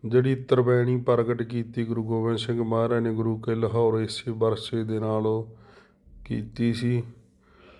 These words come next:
ਤੇ ਭਾਈ ਉਦੈ ਸਿੰਘ ਜੀ ਇਹਦੇ ਉੱਪਰ ਸਿਰ ਟੰਗ ਕੇ ਲਏ ਸੀ। ਇਹ ਜਿਹੜੀ ਬੰਦੂਕ ਆ, ਇਹ ਵੀ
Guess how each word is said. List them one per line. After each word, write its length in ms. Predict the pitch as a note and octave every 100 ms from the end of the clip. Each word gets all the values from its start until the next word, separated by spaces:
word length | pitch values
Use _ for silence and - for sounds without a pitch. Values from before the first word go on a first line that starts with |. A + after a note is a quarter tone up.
| - - - - _ _ _ _ _ _ _
ਤੇ 100 | -
ਭਾਈ 400 | A#2+ B2+ B2 A#2
ਉਦੈ 280 | A#2+ A#2+ B2+
ਸਿੰਘ 380 | B2+ A#2+ A#2+ A#2+
ਜੀ 280 | A#2 A2+ A2
ਇਹਦੇ 340 | A2+ A#2 A#2+ A2+
ਉੱਪਰ 300 | A2 - G#2
ਸਿਰ 300 | - G#2+ A2+
ਟੰਗ 320 | - G#2 G#2
ਕੇ 160 | -
ਲਏ 180 | G#2 G2
ਸੀ। 160 | F#2 -
ਇਹ 180 | C3+ C#3+
ਜਿਹੜੀ 220 | C3+ C3+
ਬੰਦੂਕ 600 | B2+ A#2 A#2 A#2 A#2 A#2
ਆ, 160 | A#2+ A2 - - - - - _ -
ਇਹ 340 | B2 C3 C3
ਵੀ 260 | B2+ A#2+